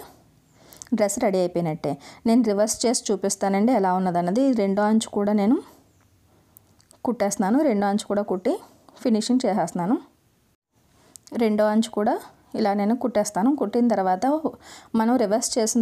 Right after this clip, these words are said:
తర్వాత చూడండి స్టిచ్చింగ్ ఈ రకంగా వచ్చింది.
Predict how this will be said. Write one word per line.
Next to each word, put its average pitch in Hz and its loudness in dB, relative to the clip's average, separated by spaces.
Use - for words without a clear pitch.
తర్వాత 185 0
చూడండి 214 0
స్టిచ్చింగ్ 240 0
ఈ 220 2
రకంగా 190 -2
వచ్చింది. 185 -4